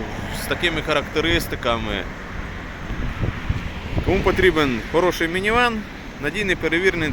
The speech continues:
дешевий в обслуговуванні, то звертайтесь, приїжджайте, дивіться, тестуйте. Дуже цікавий автомобіль. Є все в ньому, от все, що потрібно,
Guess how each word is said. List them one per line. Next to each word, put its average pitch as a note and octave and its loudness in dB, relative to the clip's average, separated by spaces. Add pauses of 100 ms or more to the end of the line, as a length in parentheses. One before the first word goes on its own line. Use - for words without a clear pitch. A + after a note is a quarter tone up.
дешевий E3 4
в C#3+ 0
обслуговуванні, F#3+ 2 (1800)
то E3 -2
звертайтесь, D3+ 2
приїжджайте, B2 2
дивіться, G#2+ -2 (100)
тестуйте. F2+ -8 (1500)
Дуже D#3+ 0
цікавий C#3+ 2
автомобіль. G#2 -4 (1500)
Є F#3 6
все G#2 2
в E2+ -4
ньому, D2+ -8 (160)
от - -10
все, G2+ -2
що - -8
потрібно, F3 -6